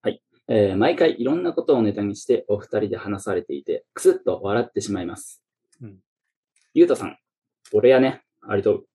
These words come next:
Speaker 1: えー、二十二回のラジオ聞かせていただきました。あのー、えー、あれやね、適応障害になりましたってやつですね。
Speaker 2: うん。
Speaker 1: はい。えー、お二人の関係性もとても素敵だと感じました。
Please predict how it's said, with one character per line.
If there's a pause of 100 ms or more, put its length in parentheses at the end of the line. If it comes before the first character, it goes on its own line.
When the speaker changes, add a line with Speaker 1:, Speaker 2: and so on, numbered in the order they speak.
(140)
Speaker 1:
え
ー、
二
十
二
回
の
ラ
ジ
オ
聞
か
せ
て
い
た
だ
き
ま
し
た。 (1040)
あ
の (140)
ー、
え
ー、 (380)
あ
れ
や
ね、
適
応
障
害
に
な
り
ま
し
た
っ
て
や
つ
で
す
ね。
Speaker 2:
う
ん。 (280)
Speaker 1:
は
い。 (100)
え
ー、
お
二
人
の
関
係
性
も
と
て
も
素
敵
だ
と
感
じ
ま
し
た。